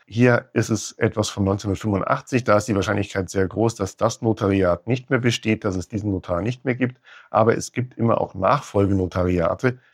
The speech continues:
bei denen man dann nachfragen kann und sich diese Urkunde geben lassen kann, wenn man sie nicht über das Grundbuchamt bekommt oder notfalls auch über das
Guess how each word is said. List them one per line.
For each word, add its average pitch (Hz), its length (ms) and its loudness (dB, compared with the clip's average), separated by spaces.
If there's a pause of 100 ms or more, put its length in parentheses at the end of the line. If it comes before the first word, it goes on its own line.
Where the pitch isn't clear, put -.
bei 110 80 2
denen 113 240 4
man 98 160 2
dann 92 140 0
nachfragen 113 680 2
kann 123 340 0 (260)
und 113 140 4
sich 104 160 -2
diese 107 240 0
Urkunde 101 380 0
geben 120 240 2
lassen 131 320 -4
kann, 131 240 -6 (440)
wenn 110 160 4
man 123 160 6
sie 110 120 4
nicht 101 240 0
über 107 120 2
das 113 180 2
Grundbuchamt 92 680 -6
bekommt 120 440 0 (360)
oder 117 400 4
notfalls 104 460 -2
auch 98 280 0
über 98 340 -2 (100)
das - 340 -4